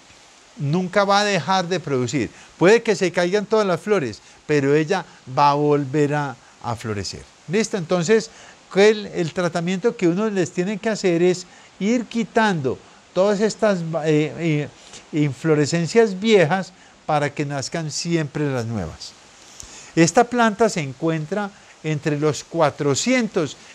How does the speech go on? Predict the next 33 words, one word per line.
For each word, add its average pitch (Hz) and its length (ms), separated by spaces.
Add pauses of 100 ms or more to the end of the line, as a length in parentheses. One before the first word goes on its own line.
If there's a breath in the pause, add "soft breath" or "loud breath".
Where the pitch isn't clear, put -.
(100)
y 175 140
dos 147 300
mil 214 400
cien 214 460
metros 233 460 (240 loud breath)
sobre 135 420
el 131 100
nivel 143 380
del 214 160
mar. 165 360 (500 loud breath)
Están 131 360
en 175 140
Ecuador 123 500
y 190 80
Perú. 151 400 (840 loud breath)
Es 131 160
una 180 220
planta 190 600 (240)
epífita, 165 840 (1400 loud breath)
o 120 100
sea, 165 240
es 131 200
uno 185 280
de 147 160
los 117 200
Pleurotalis 131 1000 (360 loud breath)
que 135 100
aguantan 123 640
un 139 200
poquito 147 460
más 143 160
de 135 100
calor, 123 400